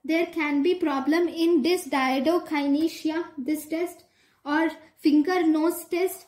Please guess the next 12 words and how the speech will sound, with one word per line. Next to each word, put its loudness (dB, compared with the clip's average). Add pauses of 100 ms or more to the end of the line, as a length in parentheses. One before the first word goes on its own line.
(140)
heel, 2
knee 4
heel 2
test -6 (120)
can 0
also 0
be 2 (960)
deranged 4
if -2
there 0
is -2 (100)
cerebellar 0